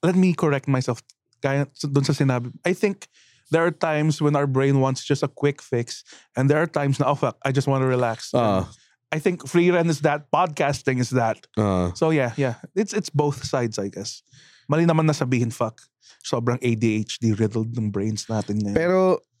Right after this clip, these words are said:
Speaker 2: at the same time, kaya ko lang makinig ng podcast kapag may ginagawa akong iba.
Speaker 1: Yes.
Speaker 2: So kunwari, kapag hugas akong plato or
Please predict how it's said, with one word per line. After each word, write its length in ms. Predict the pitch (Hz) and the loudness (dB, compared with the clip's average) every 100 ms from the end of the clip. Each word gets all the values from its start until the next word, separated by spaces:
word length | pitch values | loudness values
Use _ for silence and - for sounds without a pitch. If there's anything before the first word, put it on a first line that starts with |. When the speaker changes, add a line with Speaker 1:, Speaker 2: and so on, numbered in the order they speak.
| _ _ _ _ _ _ _ | _ _ _ _ _ _ _
Speaker 2:
at 140 | - 165 | -4 0
the 80 | 170 | 0
same 300 | 175 165 151 | 2 2 2
time, 440 | 135 120 117 113 - _ _ | 0 0 0 -4 -8 _ _
kaya 260 | 147 151 175 | 0 4 4
ko 120 | 180 | 4
lang 120 | 180 | 2
makinig 380 | 180 170 165 160 | 2 0 -2 -2
ng 200 | 151 151 | 0 0
podcast 580 | 143 127 120 117 117 - | 0 -2 -2 0 0 0
kapag 240 | - 113 | -2 0
may 120 | 113 113 | 0 2
ginagawa 480 | 107 104 92 95 | 2 0 0 -4
akong 160 | 92 - | -4 -6
iba. 180 | 98 - - _ | -10 -12 -20 _
Speaker 1:
Yes. 300 | - 131 117 | -4 -2 0
Speaker 2:
So 100 | - | 0
kunwari, 480 | 123 127 127 123 123 | 2 2 2 2 0
kapag 400 | 117 131 123 117 107 - - - _ | 0 -2 -2 -6 -6 -12 -20 -20 _
hugas 240 | - 95 | -2 0
akong 220 | 101 95 87 | 0 -2 0
plato 720 | 104 104 101 104 98 98 - _ _ _ _ - | 0 0 0 0 0 0 -6 _ _ _ _ -2
or 320 | 110 107 107 | 2 2 2